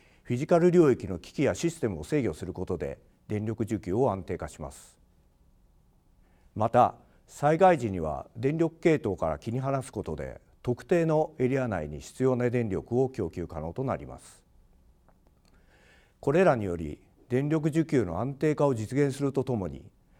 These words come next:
再エネバランシンググループ支援をと-、通じて、再エネ事業者様の収益を最大化するためのお手伝いをしたいと考えています。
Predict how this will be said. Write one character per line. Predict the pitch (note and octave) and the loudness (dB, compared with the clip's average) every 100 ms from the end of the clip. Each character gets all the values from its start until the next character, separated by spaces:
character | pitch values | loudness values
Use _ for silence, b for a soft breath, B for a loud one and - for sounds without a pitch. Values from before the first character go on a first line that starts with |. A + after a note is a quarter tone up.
| b b - | b b -14
再 | - C3+ D3+ | -2 0 2
エ | |
ネ | D3+ C3+ | 2 2
バ | C3+ | 4
ラ | D3 | 4
ン | C#3+ | 0
シ | D#3+ | -4
ン | C#3+ | -4
グ | C#3 | -2
グ | C#3 | 0
ル | C#3+ | 0
ー | |
プ | C3+ | -2
支 | - | -2
援 | C#3+ G2+ | 0 0
を | E2 | -4
と-、 | G2 F#2+ - | -8 -8 -4
通 | A2+ | -4
じ | G#2 G2+ | -4 -2
て、 | G2+ F2 - b b b _ | 0 0 -4 b b b _
再 | - A#2+ D3+ | -6 -2 0
エ | E3 | 0
ネ | D#3+ | 0
事 | C#3 D3 | 0 0
業 | D#3 | 0
者 | - | -2
様 | G2+ G2 F#2+ | -4 -4 -4
の | F#2+ | -6
収 | - D3 | 0 2
益 | B2 G2+ | 2 0
を | F#2+ | -6
最 | A2+ C#3+ | -4 -2
大 | D3 D3+ | -2 -2
化 | C#3+ | -2
す | - | -4
る | C#3+ | -4
た | C#3+ | -2
め | C#3 | -2
の | E3 C3 | -2 -2
お | |
手 | A2+ | -4
伝 | G2+ F#2+ F2 | -4 -4 -4
い | E2 | -4
を | |
し | - | -6
た | E2+ | -6
い | G2 | -4
と | C#3 | -4
考 | G#2 E2 | -4 -6
え | D#2 | -8
て | C#2 | -10
い | G#1+ | -16
ま | - | -18
す。 | - - | -20 -20